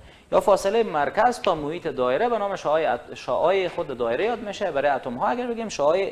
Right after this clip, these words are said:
اه، اتم ها فاصله هسته تا مدار آخر. یعنی اگه ما شما این قسمت در نظر بگیریم، خود شعاع اتم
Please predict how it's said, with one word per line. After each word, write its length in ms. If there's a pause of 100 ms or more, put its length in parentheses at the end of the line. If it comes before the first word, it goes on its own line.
اه، 280
اتم 220
ها 260 (420)
فاصله 500
هسته 380
تا 160
مدار 300
آخر. 320 (380)
یعنی 160
اگه 160
ما 180
شما 280
این 120
قسمت 540 (540)
در 120
نظر 300
بگیریم، 440 (3000)
خود 300
شعاع 680 (420)
اتم 440